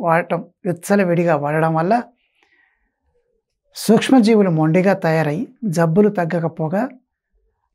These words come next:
అనేక వ్యాధుల బారిన పడి జబ్బులు నయంగాక ఏటా ప్రపంచవ్యాప్తంగా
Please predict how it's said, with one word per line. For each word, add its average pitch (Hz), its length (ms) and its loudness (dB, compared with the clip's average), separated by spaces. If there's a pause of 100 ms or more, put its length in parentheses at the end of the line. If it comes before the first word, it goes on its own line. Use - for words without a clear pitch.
(140)
అనేక 190 380 2
వ్యాధుల 175 500 2
బారిన 160 440 0
పడి 151 440 -6 (1700)
జబ్బులు 175 520 4
నయంగాక 170 840 2 (400)
ఏటా 156 580 2 (420)
ప్రపంచవ్యాప్తంగా 170 1200 0